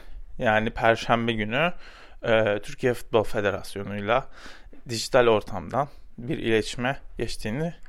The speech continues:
e, açıkladı şahsıma. Ben de, e, oradaki, e, Futbolcular Birliği'nden bir avukatla görüştüm ve kendilerinin bir mektupla federasyona futbolcuların çekincelerini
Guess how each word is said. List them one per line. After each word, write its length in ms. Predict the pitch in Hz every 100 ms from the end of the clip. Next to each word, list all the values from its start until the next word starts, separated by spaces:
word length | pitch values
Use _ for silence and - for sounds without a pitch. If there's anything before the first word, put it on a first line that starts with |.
| - - - - - -
e, 180 | 123 120
açıkladı 640 | 123 - - 131 120 117 -
şahsıma. 720 | - - 110 - 120 110 123 - - -
Ben 240 | 117 139
de, 140 | 120 117 -
e, 340 | 131 107 104 104
oradaki, 580 | 113 107 107 - 113 110 123
e, 420 | 104 - 50 - - -
Futbolcular 680 | - - 127 113 117 104 104
Birliği'nden 580 | 110 104 107 104 107 117 - -
bir 340 | 123 110 - - -
avukatla 540 | 127 113 - 107 -
görüştüm 500 | 101 104 104 - 147
ve 140 | 127 127 -
kendilerinin 640 | 143 123 101 104 127 147 - - -
bir 280 | 117 123 123 -
mektupla 680 | 131 131 - - 110 123 143
federasyona 720 | 147 117 110 - - 113 143 - - - -
futbolcuların 640 | - 143 123 107 110 147
çekincelerini 800 | - 127 127 113 107 107 107 107